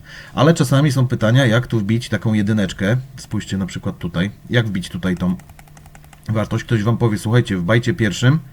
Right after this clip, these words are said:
bit piąty”. Hmm, nie macie opisanego tego miejsca. Jak to wbić tutaj? Tu w niektórych sterownikach, a tu się akurat da,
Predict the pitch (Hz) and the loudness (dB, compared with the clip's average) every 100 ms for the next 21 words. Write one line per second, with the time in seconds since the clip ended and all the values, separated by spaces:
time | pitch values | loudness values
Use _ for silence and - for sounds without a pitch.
0 | - - - 107 - 127 110 85 64 - | -20 -20 -6 -6 2 4 4 2 -8 -6
1 | 98 87 98 98 113 120 87 - 98 85 | -4 -2 0 2 2 2 -2 -4 0 0
2 | 82 82 85 82 85 - - - - - | 0 -4 -2 0 0 -4 -12 -20 -20 -20
3 | - - - - - - - - - - | -20 -20 -20 -20 -20 -20 -20 -20 -20 -20
4 | - - - - - - - - - 123 | -20 -20 -20 -20 -20 -20 -20 -20 -6 2
5 | 127 - 90 87 85 90 82 78 - - | 2 2 -6 -6 -6 -6 -6 -6 -8 -18
6 | - - - - - - - 131 123 - | -20 -20 -20 -20 -20 -20 0 2 4 4
7 | 127 120 113 117 123 123 120 - - - | 2 2 2 4 4 2 0 -6 -20 -20
8 | - - - - - - - - - - | -20 -18 -20 -20 -20 -12 -8 -6 -6 -8
9 | - - - - 95 104 95 95 82 | -8 -8 -6 -6 -4 -2 -2 -2 -4